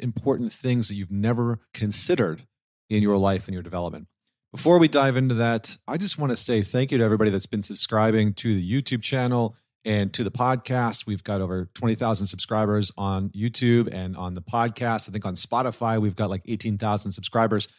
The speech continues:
So make sure that you hit that subscribe button wherever you are listening or viewing to the show. All right, regret. How do we deal with it?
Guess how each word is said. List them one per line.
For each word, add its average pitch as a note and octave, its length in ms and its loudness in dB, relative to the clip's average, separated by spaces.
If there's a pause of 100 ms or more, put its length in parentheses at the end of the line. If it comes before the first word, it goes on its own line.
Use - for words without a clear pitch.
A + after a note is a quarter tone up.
(200)
So - 160 -4
make D3 280 2
sure D3+ 260 6
that B2+ 100 6
you A2+ 140 2
hit C#3+ 300 0
that A2+ 160 -2
subscribe A#2+ 500 4
button G#2+ 320 2
wherever G2+ 420 -4
you G2 200 2
are F2+ 80 0
listening F#2+ 560 -2
or F2+ 200 -4
viewing F#2 520 0 (180)
to G#2 180 0
the - 80 -2
show. F2 360 0 (440)
All C3 100 8
right, B2 200 4 (680)
regret. B2 500 0 (420)
How C3+ 80 -8
do D#3+ 80 0
we C3+ 100 4
deal A2+ 140 4
with F#2 180 -2
it? - 80 -18